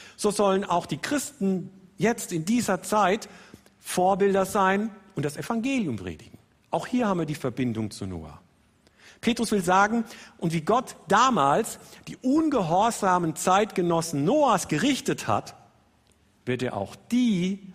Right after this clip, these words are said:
eines Tages richten, die euch heute bedrängen. Und wie Noah und seine Familie in der Arche sozusagen auf dem Wasser gerettet wurde, so werdet ihr jetzt in Christus durch das Wasser hindurch gerechnet, gerettet.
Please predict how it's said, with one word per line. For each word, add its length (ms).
eines 360
Tages 480
richten, 360
die 260
euch 280
heute 200
bedrängen. 400
Und 160
wie 120
Noah 400
und 120
seine 340
Familie 800
in 220
der 160
Arche 680
sozusagen 840
auf 320
dem 220
Wasser 280
gerettet 520
wurde, 340
so 200
werdet 340
ihr 120
jetzt 280
in 280
Christus 680
durch 180
das 200
Wasser 220
hindurch 400
gerechnet, 500
gerettet. 420